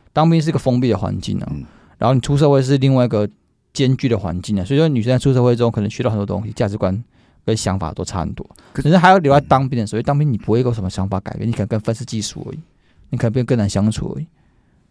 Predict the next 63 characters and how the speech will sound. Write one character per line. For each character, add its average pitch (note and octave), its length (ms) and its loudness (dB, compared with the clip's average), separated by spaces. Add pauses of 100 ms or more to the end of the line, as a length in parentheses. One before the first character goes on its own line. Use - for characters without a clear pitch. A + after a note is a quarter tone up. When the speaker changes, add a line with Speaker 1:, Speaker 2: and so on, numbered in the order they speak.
Speaker 1:
所 - 160 0
以 D#3 40 4
说， D#3 200 2 (540)
女， G#2+ 220 -4
女 A2+ 120 -2
生 C3+ 160 0
跟 D3 160 0
男 A#2 140 0
生 A2+ 120 0
就 A#2 100 0
会 A2+ 100 2
有 G#2 100 2
个 F#2 240 -6 (600)
想 A#2+ 220 -2
法 G#2+ 120 0
上 G#2+ 180 0
的 G#2+ 60 2
落 A2 200 0
差， F2 300 -8 (180)
规 B2 120 0
划 A#2+ 100 2
上 A#2 180 0
的 G2+ 40 2
落 G2 180 -2
差。 - 220 -12 (180)
Speaker 2:
嗯。 - 80 -10 (140)
Speaker 1:
男 C#3 80 0
生 D3 80 6
会 D#3+ 60 6
觉 C#3+ 80 2
得 C#3 60 4
说 D3 240 4
，“呃， G3 80 4
反 C#3 160 4
正 E3 100 2
我 D3+ 40 4
还 A#2 120 2
当 C3 180 0
兵， B2+ 80 0
我 G#2 60 0
可 - 100 0
以 B2 40 4
玩。” A2+ 400 -4 (380)
女 C#3+ 80 -4
生 B2 100 0
就 C#3 80 2
会 C#3+ 60 4
觉 B2 140 0
得 A2 60 0
说， G#2+ 160 0
她 A2+ 160 -2
可 A2 180 -6
能 G2 120 -4 (180)
看 C3+ 160 -2
到 B2 140 -2
职 - 120 -12
场 A2+ 120 -4
上 A2+ 140 -2
很 G2+ 100 -4
多 G#2+ 140 -2
人， G2+ 160 -4 (520)
或 B2+ 120 0
是 C3+ 160 2